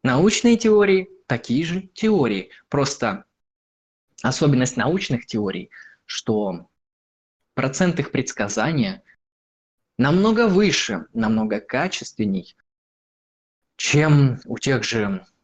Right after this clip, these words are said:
религиозных теорий или философских, или каких-нибудь вообще бытовых и обыденных наших теорий, которые мы формируем в результате нашего жизненного пути и опыта.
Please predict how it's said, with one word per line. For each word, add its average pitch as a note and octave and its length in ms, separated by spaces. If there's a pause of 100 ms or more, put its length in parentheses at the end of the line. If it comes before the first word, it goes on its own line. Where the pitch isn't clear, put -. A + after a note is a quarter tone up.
(140)
религиозных A#2 960 (220)
теорий G2+ 540 (400)
или B2 340 (180)
философских, - 720 (140)
или A#2+ 200
каких-нибудь A#2+ 580
вообще - 360 (200)
бытовых A#2+ 760
и A#2+ 120
обыденных A2+ 680 (960)
наших G2 360
теорий, D3+ 380
которые G#2 360
мы G2 180
формируем D3 720
в A#2+ 40
результате A#2+ 540
нашего G2+ 500 (400)
жизненного G2 600
пути G2+ 600
и A#2 140
опыта. C3 460